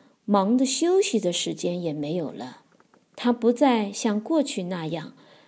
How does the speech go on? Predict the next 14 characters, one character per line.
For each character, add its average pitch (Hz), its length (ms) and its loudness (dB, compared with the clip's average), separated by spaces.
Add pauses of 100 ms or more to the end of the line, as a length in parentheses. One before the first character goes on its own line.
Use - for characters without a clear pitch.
(140)
每 185 220 0
到 185 280 0
星 269 240 4
期 269 160 0
六 262 360 4 (300)
就 294 160 4
跟 285 220 6
朋 226 300 2
友 240 120 6
们 175 400 -2
一 294 100 4
起 277 240 -4
吃 - 300 -2
饭、 262 460 0